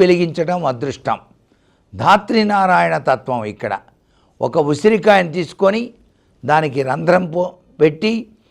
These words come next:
దానిపైన రంధ్రంలో ఆవు నెయ్యి కానీ నువ్వుల నూనె కానీ వేసి చక్కగా ముద్దగా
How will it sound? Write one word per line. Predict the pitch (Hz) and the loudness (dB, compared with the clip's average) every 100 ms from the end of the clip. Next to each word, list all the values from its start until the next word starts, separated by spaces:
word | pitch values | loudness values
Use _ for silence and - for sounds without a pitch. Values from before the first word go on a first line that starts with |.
| _ _ 143 | _ _ 0
దానిపైన | 165 170 139 185 202 185 | 2 0 0 0 0 -2
రంధ్రంలో | 165 160 175 175 208 190 - _ _ _ - 131 | -2 -2 -2 -2 -2 -4 -10 _ _ _ 0 4
ఆవు | 196 214 208 | 4 4 2
నెయ్యి | 185 180 160 | 0 0 0
కానీ | 160 151 175 208 _ _ _ _ 135 | 0 0 -4 -10 _ _ _ _ -4
నువ్వుల | 170 185 214 202 | -2 4 4 4
నూనె | 190 180 | 0 0
కానీ | 160 156 147 135 | 0 0 -2 -2
వేసి | 131 156 - 214 226 - _ _ _ _ | -2 -2 -2 -2 -2 -8 _ _ _ _
చక్కగా | - 175 202 208 220 240 294 - _ _ _ _ _ _ _ _ _ _ _ _ _ _ _ _ - | -2 0 0 2 4 4 0 -12 _ _ _ _ _ _ _ _ _ _ _ _ _ _ _ _ -8
ముద్దగా | 156 160 233 220 | -6 4 4 6